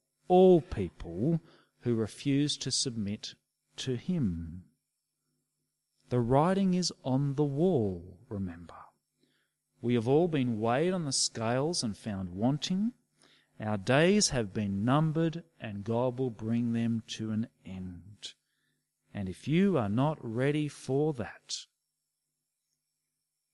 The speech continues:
then it is time to beg God's mercy before he comes to judge. And if you know people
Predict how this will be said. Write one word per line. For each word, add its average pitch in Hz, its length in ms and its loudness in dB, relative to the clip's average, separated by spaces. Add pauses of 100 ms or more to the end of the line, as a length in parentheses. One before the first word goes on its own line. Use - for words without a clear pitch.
(120)
then 107 180 -4
it 95 140 -6
is 95 200 -8
time 107 680 -6 (440)
to 92 100 -14
beg 113 380 -8 (180)
God's 117 480 -10
mercy 123 680 -6 (680)
before 104 380 -10
he 98 80 -10
comes 92 420 -12
to 98 120 -16
judge. - 840 -16 (760)
And 104 140 -8
if 107 160 -4
you 185 160 4
know 147 320 6
people - 640 -6